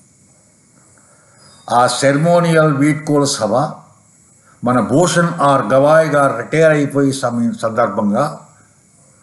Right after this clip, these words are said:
మొన్న ఇరవయో తారీఖున, అంటే శుక్రవారం నాడు, ఇరవై పదకొండు రెండు వేల ఇరవై ఐదు రోజున ఏర్పాటు చేశారు.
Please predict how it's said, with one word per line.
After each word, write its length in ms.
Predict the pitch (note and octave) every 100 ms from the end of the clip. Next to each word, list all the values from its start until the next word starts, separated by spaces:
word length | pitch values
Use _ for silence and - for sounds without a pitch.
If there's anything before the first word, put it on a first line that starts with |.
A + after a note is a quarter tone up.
| _ A#2
మొన్న 200 | B2+ B2
ఇరవయో 560 | A2+ B2+ D3+ F3 F3
తారీఖున, 500 | - A#2+ G#2+ G2+ - - - -
అంటే 180 | G#2+ A#2
శుక్రవారం 640 | D3+ D#3 E3 C3+ A2 E2+
నాడు, 220 | E2 - - _ _ - -
ఇరవై 400 | C#3+ C#3+ D3 D#3
పదకొండు 520 | D#3 C3 B2+ C#3+ C#3+
రెండు 280 | D3 C#3+ C#3
వేల 220 | C3+ C3
ఇరవై 300 | B2+ C#3 D3
ఐదు 440 | C#3 D3 D3 G#2 - - _ _ - _ _ -
రోజున 460 | A#2 A2+ G2+ E2+ - - _ _ - -
ఏర్పాటు 420 | B2+ - D#3+ D3
చేశారు. 260 | B2 -